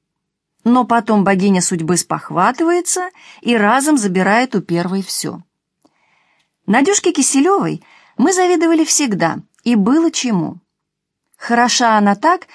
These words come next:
что даже бродячие собаки останавливались, чтобы посмотреть ей вслед. Еще в школьные годы все понимали, что Надька выскочит замуж лет в восемнадцать, потом разведется,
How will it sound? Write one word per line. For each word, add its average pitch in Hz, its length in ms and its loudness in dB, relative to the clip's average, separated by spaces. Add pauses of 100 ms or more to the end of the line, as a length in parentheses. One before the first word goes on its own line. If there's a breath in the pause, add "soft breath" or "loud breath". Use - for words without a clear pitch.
(240 loud breath)
что 240 160 -2
даже 240 240 0
бродячие 233 580 0
собаки 202 480 0
останавливались, 190 880 0 (220 loud breath)
чтобы 226 300 -2
посмотреть 214 640 0
ей 196 180 0
вслед. - 520 -8 (1000)
Еще 262 580 2
в - 60 -10
школьные 262 500 2
годы 196 280 0
все - 180 -2
понимали, 202 480 2
что 190 220 -2
Надька 233 540 0 (360 loud breath)
выскочит 220 560 -2
замуж 226 420 2
лет 202 220 0
в 156 120 -8
восемнадцать, 180 840 -2 (380)
потом 226 320 0
разведется, 175 800 0